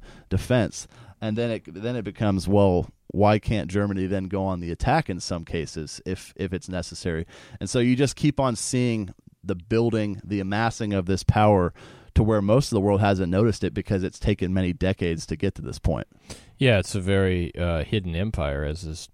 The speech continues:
Speaker 2: brought out on one of the most recent Key of David programs. So go back and watch that as well. And, uh, there's some good writers on the trumpet also just about how, you know, they can put together a European military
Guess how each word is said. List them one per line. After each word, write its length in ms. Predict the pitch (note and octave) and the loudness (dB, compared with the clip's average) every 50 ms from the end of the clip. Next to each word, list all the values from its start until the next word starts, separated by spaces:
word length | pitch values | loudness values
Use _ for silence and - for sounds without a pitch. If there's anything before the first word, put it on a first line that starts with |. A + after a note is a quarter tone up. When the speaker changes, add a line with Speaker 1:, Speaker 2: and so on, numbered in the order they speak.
| - | -8
Speaker 2:
brought 260 | - - E2 D#2+ D#2+ E2 | -4 -2 -2 0 0 0
out 160 | E2+ E2 E2+ | 0 0 0
on 160 | D#2+ D#2 D#2+ | -2 -2 -2
one 120 | F2 E2+ | -2 -4
of 60 | D#2+ D#2 | -4 -4
the 60 | E2 | -4
most 200 | E2 - - - | -4 -4 -4 -6
recent 320 | F#2 E2+ - - F2+ E2+ | -6 -6 -6 -8 -10 -10
Key 180 | - - F2 E2 | -8 -6 -4 -4
of 80 | D#2+ | -4
David 300 | D#2+ E2+ E2+ F2+ F2+ E2+ | -2 -4 -2 -2 -4 -4
programs. 520 | - - C#2 C#2+ C#2 C#2+ C#2+ C2 B1 - - | -6 -6 -6 -6 -6 -8 -8 -8 -10 -10 -12
So 200 | - - D#2 D#2 | -8 -6 -6 -6
go 100 | D#2 D#2 | -4 -4
back 260 | D2+ D#2+ D#2 - - | -4 -4 -4 -4 -6
and 100 | D#2 D2+ | -8 -6
watch 280 | D2+ D#2 D#2+ - - - | -4 -6 -6 -8 -10 -8
that 180 | - D2+ D2+ | -8 -6 -6
as 220 | D2 D#2 - - - | -6 -8 -8 -6 -4
well. 340 | E2+ E2 D#2+ D2 D2 - - - - - - - - - _ - - - | -4 -2 -2 -2 -4 -6 -10 -16 -20 -20 -20 -20 -20 -20 _ -14 -8 -4
And, 220 | E2+ E2 E2 D#2+ | -2 -2 0 -2
uh, 60 | D#2+ | -2
there's 180 | D2+ E2 E2 - | -2 -4 -4 -6
some 140 | - F#2 D#2+ | -8 -6 -6
good 140 | E2+ D#2 | -4 -4
writers 280 | D#2 D#2+ D#2+ D2 C#2 - | -2 -2 -2 -2 -4 -6
on 100 | - D2+ | -8 -10
the 60 | C#2 | -10
trumpet 360 | - - F2 E2+ - - C2+ - | -6 -6 -6 -6 -4 -6 -8 -8
also 420 | D#2 D2 E2 F#2 - - - D#2+ | -6 -4 -4 -4 -4 -4 -4 -6
just 240 | D#2 - D2+ - - | -4 -6 -10 -12 -10
about 240 | - - D#2 C#2 E2 | -6 -6 -4 -4 -2
how, 400 | E2+ D#2+ D#2 C#2+ C#2+ E2 - - _ _ _ | -2 -2 -2 -2 -4 -6 -8 -12 _ _ _
you 100 | - E2+ | -10 -8
know, 140 | D2 C#2+ C#2+ | -8 -8 -6
they 140 | D2+ E2+ E2 | -6 -6 -6
can 100 | - E2 | -6 -8
put 160 | - - - | -8 -10 -10
together 400 | - F#2+ F2 E2+ D#2+ D#2+ D#2 C#2+ | -12 -8 -6 -6 -4 -4 -4 -6
a 100 | A#1+ C2+ | -4 -6
European 680 | E2 D#2 D2 C#2+ D2 D#2 F2 E2+ C#2+ - - E2 D2+ C#2+ | -6 -6 -6 -6 -4 -2 -2 -2 -2 -4 -6 -6 -6 -4
military 580 | C#2+ F2 F2+ D#2+ - - D2 C#2+ C#2+ C#2+ - | -4 -4 -6 -6 -6 -6 -4 -4 -4 -6 -8